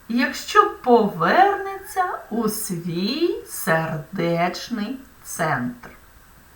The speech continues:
Про це зараз і поговоримо. Людині складно встановити зв'язок між думками, емоціями і положенням фізичного тіла. Думки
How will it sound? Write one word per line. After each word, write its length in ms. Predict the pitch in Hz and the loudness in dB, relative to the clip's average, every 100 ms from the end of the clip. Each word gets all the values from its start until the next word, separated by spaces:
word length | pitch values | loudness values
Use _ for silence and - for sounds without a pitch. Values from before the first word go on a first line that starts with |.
| - - - - - - - - - - - | -20 -20 -20 -20 -20 -20 -20 -20 -20 -20 -2
Про 280 | - 311 277 | 6 8 8
це 240 | - - 480 523 - 165 | 4 6 8 8 4 6
зараз 640 | 160 214 294 - - - - - | 8 8 4 -2 -8 -14 -12 -4
і 120 | 359 | -2
поговоримо. 840 | - 208 151 139 131 135 135 143 - - - - - | 0 -2 -2 -4 -6 -10 -12 -16 -18 -20 -20 -20 -10
Людині 720 | 226 240 247 233 403 427 330 247 | 0 2 2 2 0 0 -2 -2
складно 960 | - - 349 349 302 220 196 151 143 - | -4 0 6 8 10 8 4 -2 -4 -8
встановити 760 | - - 247 247 240 277 - 202 | -14 2 6 6 6 0 -2 -4
зв'язок 640 | 196 233 214 220 - - | 0 0 2 2 0 0
між 220 | 233 339 | 0 2
думками, 1040 | 202 175 156 147 - 165 285 370 - 339 302 302 - - | 2 0 -2 -4 0 4 6 6 4 -2 -10 -12 -20 -2
емоціями 1080 | 196 160 160 180 262 349 - 302 269 254 240 - | 0 0 -2 -2 -2 -2 -8 -6 -2 -2 -2 -4
і 120 | 440 | -2
положенням 840 | - 196 160 170 302 339 311 302 | -2 -2 -2 0 -2 -2 -6 -8
фізичного 1000 | - 220 165 151 151 151 - 233 254 415 - - - | -6 -6 -4 -4 -6 -8 -8 -6 -6 -8 -16 -20 -10
тіла. 320 | 202 143 - - - - - - - - - - - | -6 -4 -6 -14 -20 -20 -20 -20 -18 -18 -18 -20 -6
Думки 760 | 208 330 330 339 403 523 - | 0 2 2 0 2 0 0